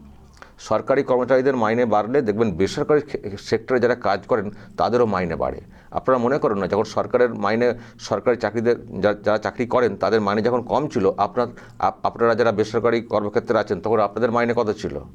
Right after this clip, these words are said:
তখন আপনাদের মাইনে কত ছিল? সুতরাং এদিকে, মানে, মার্কেটটা বাড়ে না, সরকারি কর্মচারীদের মাইনে বাড়া মানে সব সেক্টরের মাইনে বাড়বে, তালে তাল মিলিয়ে। এটা হবে, ব্যালেন্স আসার চেষ্টা হয়, মানে, ব্যালেন্স করার চেষ্টা হয়। ফলে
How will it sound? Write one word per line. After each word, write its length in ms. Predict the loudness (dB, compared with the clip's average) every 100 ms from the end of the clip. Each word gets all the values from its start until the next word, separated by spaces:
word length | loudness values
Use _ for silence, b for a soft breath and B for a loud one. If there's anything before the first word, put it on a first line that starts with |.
| -20 -20 -20 _ _ _ _
তখন 160 | 0 2
আপনাদের 300 | 0 0 0
মাইনে 200 | 0 0
কত 140 | 0 -2
ছিল? 300 | -4 -4 -6 B B B
সুতরাং 360 | -2 2 2 2 0
এদিকে, 340 | 0 2 0
মানে, 200 | 0 0
মার্কেটটা 580 | 2 0 0 -2 0 2
বাড়ে 220 | 2 0
না, 200 | 0 -2 -4
সরকারি 420 | -4 0 2 2
কর্মচারীদের 460 | 2 2 4 2 2
মাইনে 260 | 2 2
বাড়া 200 | 2 2
মানে 200 | 2 0 -2 B
সব 300 | -6 0 0
সেক্টরের 460 | 0 -4 0 2 2
মাইনে 240 | 2 0
বাড়বে, 360 | 0 -2 -2 -8 -10 -2
তালে 240 | 0 2 2
তাল 300 | 2 0 0
মিলিয়ে। 360 | -4 -6 -8 -12 -12 -6
এটা 160 | -4 0
হবে, 240 | 0 0
ব্যালেন্স 380 | 2 2 0 -2
আসার 200 | -4 -4
চেষ্টা 320 | -6 -10 -8 -8
হয়, 120 | -8 B B B -6
মানে, 100 | -2
ব্যালেন্স 300 | 0 0 0
করার 180 | -2 -2
চেষ্টা 300 | -6 -8 -6
হয়। 80 |
ফলে 220 | 0 0